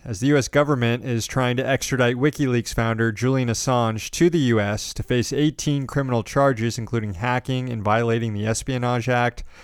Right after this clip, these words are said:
crimes that could land Assange in jail for the rest of his life. Assange is being prosecuted for his acts of journalism, allegedly involving whistleblower Chelsea Manning, that exposed U S war crimes in Iraq and Afghanistan.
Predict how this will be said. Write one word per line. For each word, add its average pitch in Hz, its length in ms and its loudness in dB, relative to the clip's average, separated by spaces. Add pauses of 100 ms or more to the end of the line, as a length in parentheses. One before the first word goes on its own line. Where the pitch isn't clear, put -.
(160)
crimes 127 400 2
that 113 160 0
could 147 220 2
land 127 260 2
Assange 110 580 -2
in 131 220 -4
jail 107 340 2
for 107 320 0
the 104 200 -2
rest 98 400 -2
of 101 140 -6
his 95 200 -4
life. 110 480 0 (640)
Assange 107 280 -2
is 95 120 -4
being 101 220 -4
prosecuted 127 760 0
for 110 160 0
his 101 160 -2
acts 101 300 0
of 90 100 -8
journalism, 127 720 2 (460)
allegedly 110 480 0
involving 110 440 0
whistleblower 110 540 0
Chelsea 107 380 -4
Manning, 131 480 0 (300)
that 113 100 -4
exposed 135 560 2
U 135 100 6
S 123 140 2
war 127 240 6
crimes 135 440 0
in 120 60 -2
Iraq 120 460 4
and 110 100 -4
Afghanistan. 117 880 -2